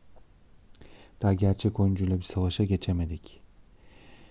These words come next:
Sims at Night gerçek bir oyuncu değilmiş. Bir kertenkeleymiş.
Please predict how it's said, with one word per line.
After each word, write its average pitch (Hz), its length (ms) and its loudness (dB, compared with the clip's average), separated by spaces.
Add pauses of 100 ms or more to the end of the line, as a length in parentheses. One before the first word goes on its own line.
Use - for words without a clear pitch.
Sims 101 400 0
at 92 220 0
Night 98 300 0
gerçek 92 420 -2
bir 90 60 -2
oyuncu 87 220 -4
değilmiş. 80 580 -6 (1500)
Bir - 60 -18
kertenkeleymiş. 87 1200 -4